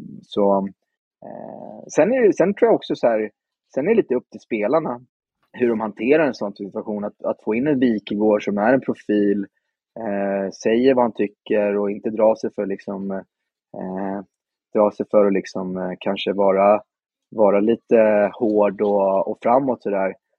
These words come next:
Och i en storklubb som Djurgården som innebär mycket press i sig, liksom, det blir kanske en press för vissa spelare också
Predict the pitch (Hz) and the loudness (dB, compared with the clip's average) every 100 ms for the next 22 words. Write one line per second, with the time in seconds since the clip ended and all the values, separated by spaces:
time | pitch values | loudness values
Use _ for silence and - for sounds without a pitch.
0 | _ _ _ - 117 113 113 110 - - | _ _ _ -4 0 0 0 -4 -2 2
1 | 131 113 - 147 - 117 123 139 135 127 | 2 2 0 0 0 0 4 4 2 -2
2 | 117 110 110 107 107 131 151 - 107 - | -4 -6 -6 -4 0 0 0 -6 -10 -12
3 | - 107 101 - 107 - - 147 135 101 | -2 -2 -2 -8 -12 -6 2 2 2 -2
4 | - 104 98 101 107 117 131 135 135 - | -8 -12 -12 -8 -4 2 2 2 0 0
5 | 117 113 104 - 104 95 - 104 98 95 | 0 0 -2 -4 -8 -8 -2 0 0 -2
6 | - 101 | -2 -4